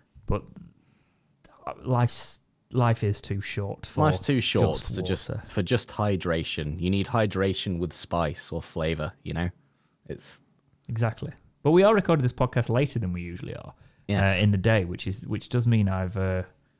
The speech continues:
Speaker 1: just had some lunch and therefore still have my cup of soft drink. Hence, I brought the conversation up. But yes,
Speaker 2: Nice.
Speaker 1: since we've last spoken, Sheffield Wednesday were abysmal multiple times. Um,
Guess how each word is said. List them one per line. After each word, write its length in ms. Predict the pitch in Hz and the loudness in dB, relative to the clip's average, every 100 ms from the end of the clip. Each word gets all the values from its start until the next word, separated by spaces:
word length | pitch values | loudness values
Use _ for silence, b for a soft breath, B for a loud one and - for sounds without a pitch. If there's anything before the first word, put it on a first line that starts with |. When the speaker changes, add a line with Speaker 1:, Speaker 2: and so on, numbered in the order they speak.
| _ _ - | _ _ -6
Speaker 1:
just 180 | 117 - | -6 -2
had 160 | 113 | -4
some 240 | - 101 95 | -2 0 2
lunch 420 | 101 95 - - | 0 0 -6 -12
and 220 | - 98 98 | -4 -2 0
therefore 400 | 95 - 95 92 | -2 -4 -6 -6
still 240 | - 101 | -6 -6
have 220 | 95 92 | -4 -4
my 320 | 95 92 90 - _ _ _ _ _ | -4 -4 -6 -10 _ _ _ _ _
cup 260 | - 117 - | -2 -2 -4
of 120 | 117 | -6
soft 280 | - 101 - | -6 -8 -8
drink. 380 | - - - - _ | -14 -14 -16 -20 _
Hence, 380 | 101 95 - - _ | -6 -6 -8 -16 _
I 80 | - | -6
brought 240 | 104 113 - | 0 0 0
the 60 | |
conversation 640 | - 113 110 - 113 - 147 | 0 2 2 0 0 2 2
up. 140 | 131 | 2
But 80 | 131 | 2
yes, 320 | 185 - - - | 4 4 0 2
Speaker 2:
Nice. 300 | 262 285 214 | 2 4 4
Speaker 1:
since 140 | 247 208 | 4 4
we've 140 | 220 | 4
last 200 | 214 - | 4 4
spoken, 500 | - 110 98 110 123 - - _ | 4 2 4 4 2 0 -12 _
Sheffield 340 | - 185 190 | 0 4 6
Wednesday 240 | 165 156 143 | 6 6 6
were 160 | 127 110 | 6 6
abysmal 640 | 117 170 139 95 110 - _ - | 6 4 4 2 0 -4 _ -2
multiple 600 | 123 147 165 151 - 110 | 4 6 6 4 2 0
times. 460 | - 95 92 110 - B B B B - | 0 -6 -2 -2 -4 B B B B 0
Um, 580 | 120 113 113 113 110 | 4 8 8 8 6